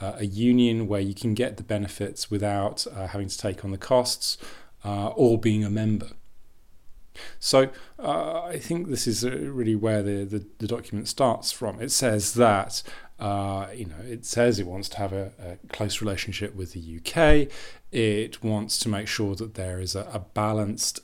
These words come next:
uh, uh, agreement that balances rights and obligations, and that, uh, that if you're not in the single market, then you're not in the single market. So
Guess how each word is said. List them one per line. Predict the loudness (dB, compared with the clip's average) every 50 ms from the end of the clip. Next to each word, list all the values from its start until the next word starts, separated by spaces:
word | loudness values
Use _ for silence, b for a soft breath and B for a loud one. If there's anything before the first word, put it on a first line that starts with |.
| -12 -10
uh, | -10 -8 -8 -8 -8 -8 -8 -10 -12 B B B B B B B B -16 -12
uh, | -12 -10 -10 -10 -10 -8 -8
agreement | -6 -4 2 4 6 6 6 6 6 6 6 6 4 4 2 -2 -4 -4 -4
that | -4 -4 -4 -4 -2
balances | 0 0 0 -2 -4 -6 -6 -6 -4 -4
rights | -4 -4 -4 -4 -6 -6
and | -6
obligations, | -6 -6 -8 -6 -2 0 0 0 0 0 0 0 0 0 0 -2 -4 -10 -20 -20 -20 _ _ -20 -20 -20 -10 0 4
and | 4 6 6 6 4 0 -2 B B B B B B
that, | -2 2 4 6 8 8 8 6 4 2 0 -2 -2 -2
uh, | 0 2 2 4 4 4 4 4 2 2
that | 0 -2 -4 -4 -4
if | -2 0 2
you're | 4
not | 4 4 4
in | 4 4
the | 2
single | 2 2 2 2 2 4
market, | 4 4 4 4 2 -2 -4 -4 -4 -4 -2 0
then | 2 2 2 2 2 2 0 0 0 0
you're | -2 -2 -2
not | 0 -2 -2
in | -2 -2 -2
the | -2
single | -2 -2 -2 -2 0
market. | -2 -2 -2 -4 -6 -6 -8 -4
So | 0 2 2 2